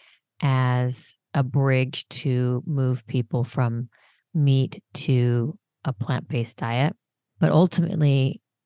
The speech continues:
they don't wanna be replacements for, you know, real whole food. So I thought it was an interesting concept. I'm just not sure what I think about it yet.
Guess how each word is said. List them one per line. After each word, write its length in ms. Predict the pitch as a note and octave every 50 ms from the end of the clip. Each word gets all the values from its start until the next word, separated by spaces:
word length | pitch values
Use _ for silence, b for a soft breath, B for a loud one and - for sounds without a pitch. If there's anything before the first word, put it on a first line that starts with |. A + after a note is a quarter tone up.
| _ _ _ _ _ -
they 100 | D3 D3
don't 160 | C3 D3 C3+
wanna 140 | B2+ C#3+ C3+
be 100 | B2 B2+
replacements 1040 | - - - - - - C#3 D3 C#3+ C#3 - - A#2+ C#3 - - - - - - _ _ _ _ _ _
for, 560 | - - C3+ B2 B2 B2 A#2+ A#2 A2+ - - _ _ _ _ -
you 80 | E3
know, 80 | C3 B2
real 300 | A#2 C3 C3 B2+ B2 A#2+
whole 240 | - - C3+ A#2+ A#2+
food. 500 | - - - D#3+ C#3 B2 E3 - - - -
So 500 | - - - D#3+ D3 C#3 C3+ C3+ C3 - _ _ _ _ _ _ _ _ _ _ _ -
I 40 |
thought 160 | A#3+ A#3+ G4 G#4+
it 40 |
was 100 | G#4 F#4+
an 80 | E4+ A3+
interesting 380 | - G#3+ - - D#3+ G3+ F#3 D#3+
concept. 680 | B2+ D3 D3+ C#3+ C#3 - - C#3 C#3+ - - - - _ _ _ _ _ _ _ _ _ _ _ _ -
I'm 180 | D#3+ D#3 D3+ D3
just 260 | - D#3+ D3+ - -
not 200 | D#3 D3 D#3 E3
sure 480 | - - D#3 D3 C#3 C#3 C#3 C3+ C3 - _ _ _ _ -
what 140 | - B3 C4+
I 60 | A3
think 200 | - - - A#2+
about 220 | A#2+ B2 A#2+ B2
it 60 | C3+ -
yet. 220 | - - - -